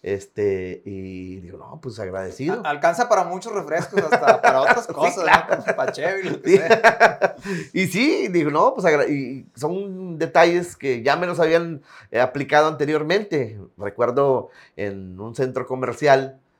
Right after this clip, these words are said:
Speaker 1: una señora también llega y me ofrece cincuenta dólares.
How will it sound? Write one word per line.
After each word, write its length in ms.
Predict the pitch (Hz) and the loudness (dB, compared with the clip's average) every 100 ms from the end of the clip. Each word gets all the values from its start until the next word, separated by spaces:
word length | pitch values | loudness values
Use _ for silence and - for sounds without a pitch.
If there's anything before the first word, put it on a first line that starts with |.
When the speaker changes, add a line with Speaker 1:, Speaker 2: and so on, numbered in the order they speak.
| _ | _
Speaker 1:
una 200 | - 101 | -14 -12
señora 480 | 110 120 117 120 120 | -10 -10 -4 -2 -2
también 340 | 113 110 110 113 | -4 -8 -10 -6
llega 360 | 117 117 123 | -4 -2 -2
y 640 | 120 104 95 92 90 90 90 | -2 -8 -12 -14 -14 -14 -14
me 100 | 95 | -14
ofrece 500 | 90 107 104 120 110 | -10 -10 -8 -6 -6
cincuenta 460 | 98 104 92 110 107 | -8 -12 -10 -8 -4
dólares. 480 | 117 170 226 180 - | -2 -2 -4 -14 -20